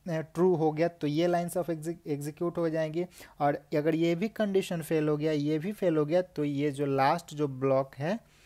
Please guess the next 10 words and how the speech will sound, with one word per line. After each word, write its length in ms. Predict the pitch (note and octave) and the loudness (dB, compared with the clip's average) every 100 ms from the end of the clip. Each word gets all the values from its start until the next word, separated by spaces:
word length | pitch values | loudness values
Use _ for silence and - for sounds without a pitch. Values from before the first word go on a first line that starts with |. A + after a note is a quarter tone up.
| - - | -14 -4
ये 140 | C#3 C#3 | 0 0
एग्जीक्यूट 500 | B2+ C3+ C#3 C3 C3+ | 0 -6 -6 -8 -8
हो 80 | |
गया। 180 | B2 B2+ C3+ - - _ - | -8 -8 -10 -18 -20 _ -18
तो 60 | - | -6
इसमें 380 | F3+ - G3+ A#3 | -6 -4 -4 -4
क्या 200 | A#3 A3 | 0 2
होगा 320 | G3 F3+ G#3 | 4 2 0
कि 200 | A3 - _ - | -2 -8 _ -2
कोई 440 | F3+ G3+ A#3+ A#3+ | 4 4 4 -2